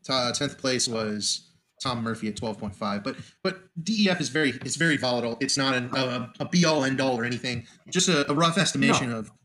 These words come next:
Speaker 1: of how good a player was on defense, and they've got Victor Caratini in the top twenty catchers, and Wilson Contreras is down at twenty-eighth. So,
Speaker 2: But, but the framing metrics all favor Caratini in a big way.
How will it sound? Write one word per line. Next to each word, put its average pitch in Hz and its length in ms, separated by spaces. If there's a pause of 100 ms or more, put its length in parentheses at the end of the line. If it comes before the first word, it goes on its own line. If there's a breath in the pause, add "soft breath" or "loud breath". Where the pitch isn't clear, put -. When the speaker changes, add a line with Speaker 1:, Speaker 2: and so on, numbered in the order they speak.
(140)
Speaker 1:
of - 60
how 160 120
good 147 160
a 131 40
player 147 200
was 123 160
on 123 80
defense, 143 340
and 131 80
they've 131 80
got - 80
Victor 127 180
Caratini 113 380
in 107 60
the 107 60
top 104 200
twenty 104 200 (100)
catchers, 98 340 (280)
and 107 180
Wilson 123 200
Contreras 110 440
is 107 60
down 104 160
at 104 60
twenty-eighth. 98 500 (320)
So, 123 520 (960 soft breath)
Speaker 2:
But, 113 240
but 147 100
the 165 80
framing 202 480
metrics 135 480
all 143 580 (680)
favor 139 420
Caratini 113 580
in 104 60
a 101 60
big 92 220
way. - 240